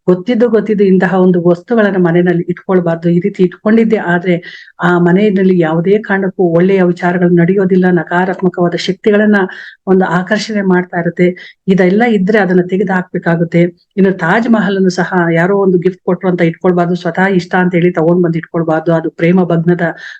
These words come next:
ಒಂದು ಸಂಕೇತವಾಗಿರುತ್ತೆ. ಆದ್ರೆ ಮನೆಯಲ್ಲಿ ಇರ್ತಕ್ಕಂತಹ ಒಂದು ಪ್ರೀತಿಯ ವಿಚಾರದಲ್ಲಿ ಆ ಒಂದು, ಆ, ಹೃದಯ ಒಡೆದೋಗಂತಹ ವಿಚಾರ ಆಗಿರುತ್ತೆ, ಸಮಾಧಿಯನ್ನ ಸೂಚಿಸ್ತಕ್ಕಂಥದ್ದು. ಅದರಿಂದ ಯಾವುದೇ ಕಾರಣಕ್ಕೂ ಇಂತಹ ವಸ್ತುಗಳಿದ್ರೆ ಅದನ್ನ ಮನೆಯಿಂದ ಆಚೆ ಹಾಕ್ಬೇಕು,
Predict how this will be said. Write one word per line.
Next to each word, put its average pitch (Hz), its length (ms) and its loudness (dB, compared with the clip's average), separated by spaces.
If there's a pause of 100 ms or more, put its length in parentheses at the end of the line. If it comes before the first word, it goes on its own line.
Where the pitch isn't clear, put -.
ಒಂದು 180 180 2
ಸಂಕೇತವಾಗಿರುತ್ತೆ. 175 880 0
ಆದ್ರೆ 170 220 0
ಮನೆಯಲ್ಲಿ 180 420 2
ಇರ್ತಕ್ಕಂತಹ 175 560 -2
ಒಂದು 165 320 0
ಪ್ರೀತಿಯ 196 440 -2
ವಿಚಾರದಲ್ಲಿ 170 680 -2 (460)
ಆ 175 180 2
ಒಂದು, 170 260 2 (340)
ಆ, 165 80 0 (600)
ಹೃದಯ 214 260 2
ಒಡೆದೋಗಂತಹ 175 680 2
ವಿಚಾರ 165 360 0
ಆಗಿರುತ್ತೆ, 160 380 -4
ಸಮಾಧಿಯನ್ನ 190 580 0
ಸೂಚಿಸ್ತಕ್ಕಂಥದ್ದು. 170 880 -2 (420)
ಅದರಿಂದ 175 260 2
ಯಾವುದೇ 165 340 0
ಕಾರಣಕ್ಕೂ 185 360 0
ಇಂತಹ 170 240 0
ವಸ್ತುಗಳಿದ್ರೆ 170 560 0
ಅದನ್ನ 165 200 0
ಮನೆಯಿಂದ 170 360 2 (100)
ಆಚೆ 165 220 -6
ಹಾಕ್ಬೇಕು, 165 560 -2